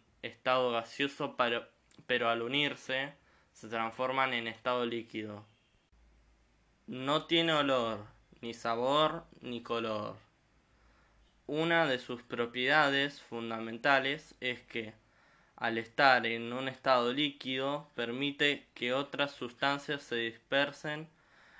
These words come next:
entre sus moléculas sin perder su propia composición.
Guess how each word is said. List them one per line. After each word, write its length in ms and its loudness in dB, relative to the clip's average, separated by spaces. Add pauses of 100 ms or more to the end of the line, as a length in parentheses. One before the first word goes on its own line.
(140)
entre 400 -2
sus 240 -8
moléculas 760 -2
sin 480 -8
perder 540 0
su 240 -10
propia 360 -4
composición. 920 -8